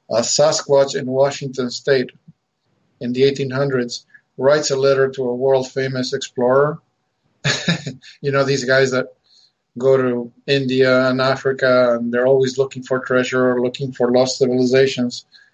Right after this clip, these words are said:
Uh, this man gets a letter written in a very crazy, uh, handwritten letter.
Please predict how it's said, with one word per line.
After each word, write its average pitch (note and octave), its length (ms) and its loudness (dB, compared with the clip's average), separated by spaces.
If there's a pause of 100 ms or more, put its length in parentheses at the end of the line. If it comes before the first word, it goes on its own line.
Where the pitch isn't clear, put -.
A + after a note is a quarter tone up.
(460)
Uh, A#2 240 -2 (340)
this D3 220 0
man C#3+ 200 2
gets D3 200 0
a C3+ 80 2
letter C3+ 280 2
written C3+ 320 -4
in A#2+ 120 -6
a A2+ 80 -12
very C3+ 380 2 (160)
crazy, B2+ 640 -4 (840)
uh, A2 340 -4 (480)
handwritten C3+ 600 0
letter. C3+ 440 0